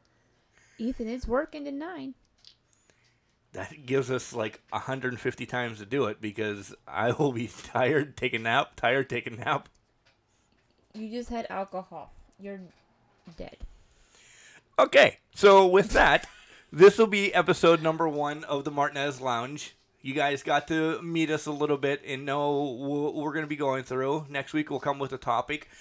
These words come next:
Speaker 2: and, and discuss, you know, how said topic was involved in our life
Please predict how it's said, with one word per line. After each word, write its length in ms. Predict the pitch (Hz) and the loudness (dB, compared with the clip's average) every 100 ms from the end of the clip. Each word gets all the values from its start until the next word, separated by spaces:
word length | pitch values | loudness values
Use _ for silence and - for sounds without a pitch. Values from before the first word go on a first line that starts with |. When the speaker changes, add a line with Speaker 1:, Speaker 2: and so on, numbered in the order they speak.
| - - - | -20 -20 -18
Speaker 2:
and, 320 | - 139 143 151 | -10 -6 -6 -8
and 120 | 143 139 | -10 -8
discuss, 640 | 135 - 143 139 - - - _ _ _ - | -10 -2 0 0 -6 -14 -18 _ _ _ -10
you 140 | 131 | -6
know, 180 | 135 139 | -2 -2
how 540 | 127 123 139 139 143 - _ _ _ _ | 0 2 4 2 0 -8 _ _ _ _
said 300 | - - 143 | -14 -8 -6
topic 460 | 143 135 135 139 139 - | -2 -2 -2 -4 -12 -14
was 400 | 131 127 123 120 | -6 -4 -4 -6
involved 520 | - 123 120 127 123 | -12 -4 0 2 0
in 100 | 131 | -6
our 180 | 104 127 | -4 -2
life 400 | 131 127 170 - | 0 -2 -2 -8